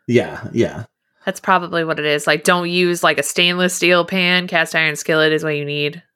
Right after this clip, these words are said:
Speaker 1: Right, right, right. Uh, seven, travel light, of course. You gotta,
Speaker 2: Obviously.
Speaker 1: you gotta move. Um,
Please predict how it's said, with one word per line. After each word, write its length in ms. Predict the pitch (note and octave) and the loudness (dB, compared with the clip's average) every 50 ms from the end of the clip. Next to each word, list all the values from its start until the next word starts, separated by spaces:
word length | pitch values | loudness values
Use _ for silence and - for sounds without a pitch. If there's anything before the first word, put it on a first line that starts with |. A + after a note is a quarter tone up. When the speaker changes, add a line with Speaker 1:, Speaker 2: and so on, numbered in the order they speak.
| _ _ | _ _
Speaker 1:
Right, 520 | C#3 C3 B2+ B2 B2 A#2 A2+ A2+ A2 G#2+ - - - | -6 -2 0 2 2 2 2 0 -2 -4 -6 -6 -4
right, 240 | A#2 G#2+ G#2+ G2 | 0 0 0 0
right. 320 | F#2+ G2 F#2+ G2 G2 - - - - - - - - | 0 0 0 0 -2 -4 -6 -14 -20 -20 -20 -10 -2
Uh, 260 | - A2 A2 A2 A2 | 2 2 4 4 4
seven, 460 | A#2 - - D#3+ D3 C3+ C#3 C#3 C#3+ D3+ | 2 2 2 0 2 2 2 0 0 0
travel 320 | - D3 A#2+ B2 C#3+ D3+ | 2 2 2 2 2 2
light, 400 | C#3+ A2+ G2 G2 A#2 - - - - _ _ _ _ _ _ - | 4 4 4 4 4 2 0 -4 -12 _ _ _ _ _ _ -8
of 100 | A#2+ - | -6 -2
course. 520 | - A#2+ G2 G2+ - - - - - - - _ _ _ | 0 0 2 2 0 -2 -6 -12 -14 -16 -20 _ _ _
You 60 | - F3+ | -2 0
gotta, 20 | |
Speaker 2:
Obviously. 680 | F3 A2 E3 D#3 D#3 G#2 G2+ - F2+ E2+ E2+ E2+ F2+ - | 0 0 0 0 0 0 0 -2 -4 -6 -8 -10 -4 0
Speaker 1:
you 80 | B2+ B2 | 2 2
gotta 140 | B2 C#3+ B2+ | 2 2 0
move. 360 | F#2 E2+ D#2+ E2+ - - - _ _ _ - - - - - - - _ A2 | -2 -4 -4 -6 -8 -10 -14 _ _ _ -20 -20 -20 -20 -20 -20 -8 _ 2
Um, 500 | A2+ A2+ A2+ A#2 A#2 A#2 A#2 G#2 - | 2 4 4 4 4 2 0 -2 -6